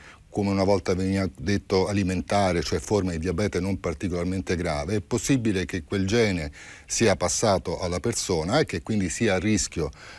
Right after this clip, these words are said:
eh, di diabete e quella persona dovrà fare una maggiore attenzione a verificare se effettivamente ci sia un rischio di sviluppare diabete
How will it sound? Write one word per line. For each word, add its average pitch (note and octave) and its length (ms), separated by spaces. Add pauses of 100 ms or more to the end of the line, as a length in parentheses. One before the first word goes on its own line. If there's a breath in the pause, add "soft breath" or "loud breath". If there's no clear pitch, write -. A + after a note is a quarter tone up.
(200 loud breath)
eh, E2 160
di E2+ 140
diabete G2+ 540
e F#2 80
quella A#2 280
persona A#2+ 580
dovrà G#2 360
fare G#2+ 320
una F2+ 180
maggiore F#2+ 440
attenzione G2+ 640
a F#2 80
verificare G2+ 720
se - 140
effettivamente G2 640
ci D#2+ 160
sia G2+ 160
un F2 80
rischio G2+ 280
di D#2 60
sviluppare F#2 480
diabete F2+ 500